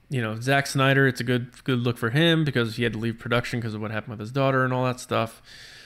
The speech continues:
Um, and they got H B O Max, which they're gonna put it on, and it's great for that relationship and to get more subscribers for that. So I think that, that the Snyder Cut thing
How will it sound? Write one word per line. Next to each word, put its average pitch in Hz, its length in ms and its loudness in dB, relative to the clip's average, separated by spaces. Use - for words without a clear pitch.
Um, 113 380 0
and 135 240 4
they 143 80 4
got 156 240 4
H 160 200 0
B 165 100 4
O 165 80 6
Max, 160 420 2
which 117 160 -2
they're 127 100 2
gonna 123 140 2
put 165 160 0
it 165 80 2
on, 165 240 4
and 120 120 2
it's - 220 -8
great 139 380 2
for 131 160 2
that 127 200 4
relationship 131 600 2
and 123 100 -2
to 120 60 -2
get 117 100 0
more 120 140 0
subscribers 120 500 0
for - 100 -4
that. 139 200 4
So 139 220 4
I 170 100 4
think 175 220 4
that, 175 340 4
that 208 240 4
the 147 140 2
Snyder 254 340 4
Cut 165 240 2
thing 143 360 4